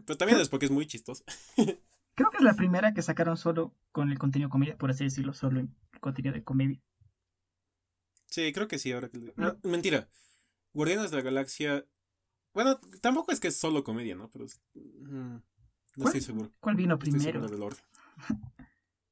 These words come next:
Speaker 2: Lo, lo que me, me
Speaker 1: Yo me
Speaker 2: interesa
Speaker 1: acuerdo, <laughs>
Speaker 2: <laughs>
Speaker 1: como anécdota chistosa, que no llegué a ver a Ant-Man en el cine, pero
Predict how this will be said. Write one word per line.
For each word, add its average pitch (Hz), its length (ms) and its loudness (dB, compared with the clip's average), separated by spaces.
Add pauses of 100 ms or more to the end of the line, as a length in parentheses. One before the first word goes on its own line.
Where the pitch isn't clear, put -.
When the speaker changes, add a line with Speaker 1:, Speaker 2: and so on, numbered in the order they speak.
(240)
Speaker 2:
Lo, - 200 -4
lo 196 120 2
que 226 120 0
me, 214 60 6
me 202 180 2
Speaker 1:
Yo 190 60 -14
me 190 80 0
Speaker 2:
interesa 214 360 4
Speaker 1:
acuerdo, 160 460 2
<laughs> - 880 8 (100)
Speaker 2:
<laughs> 220 460 -4
Speaker 1:
como 127 220 2
anécdota 139 380 0
chistosa, 120 520 -8
que 139 80 0
no 139 100 4
llegué 170 280 4
a 127 100 0
ver 117 360 -4 (300)
a 110 480 -8
Ant-Man 123 320 -4
en 101 140 -8
el 98 160 -10
cine, 113 400 -6 (760)
pero 123 220 0